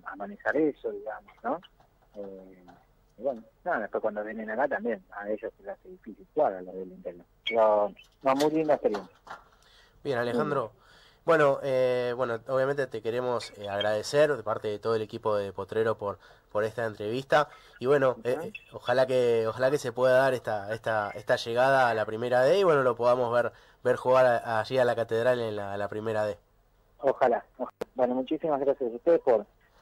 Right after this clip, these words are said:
Speaker 1: por brindarme esta posibilidad, que también la gente, eh, nos conozca.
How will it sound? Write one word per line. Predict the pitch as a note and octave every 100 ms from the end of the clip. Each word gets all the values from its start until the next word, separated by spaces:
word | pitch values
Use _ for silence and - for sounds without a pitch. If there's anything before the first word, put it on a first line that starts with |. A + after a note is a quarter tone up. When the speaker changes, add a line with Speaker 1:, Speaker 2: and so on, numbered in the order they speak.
| _ -
Speaker 1:
por | G#3+
brindarme | A3+ B3 C4 A#3+
esta | A3
posibilidad, | G#2 - G#2+ - C#3+
que | A2
también | G#2 A2 A#2
la | -
gente, | C3+ B2+ A3 G3 _ _ _ _ _ -
eh, | G#3+ G3+ F#3+ - _
nos | A3 -
conozca. | A#2+ D#3+ F3+ - E3+ D#3+